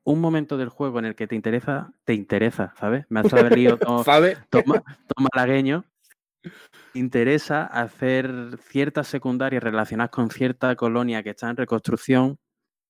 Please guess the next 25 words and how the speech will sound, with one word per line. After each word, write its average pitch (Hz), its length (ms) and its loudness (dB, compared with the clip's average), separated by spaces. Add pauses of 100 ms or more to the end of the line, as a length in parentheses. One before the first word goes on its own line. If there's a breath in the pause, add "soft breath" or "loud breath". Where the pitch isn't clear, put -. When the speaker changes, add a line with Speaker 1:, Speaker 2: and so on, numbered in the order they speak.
(500)
Speaker 1:
porque, 104 880 -2
bueno, 120 280 0 (400)
digamos 165 200 4
que 143 100 2
te 123 80 4
interesa 110 540 2
y 101 120 -4
ya 104 120 -2
está, 95 420 -8
y 107 100 -10
ya 107 80 -6
está, 107 220 -6
porque 107 340 -6
hay 120 300 -2
cierto 131 420 -2
momento 127 380 2
de 117 100 2
la 117 100 0
trama 127 300 2
en 113 80 0
el 107 100 -2
que 113 100 -2
hay 113 180 2
un 117 220 2
girito 120 640 0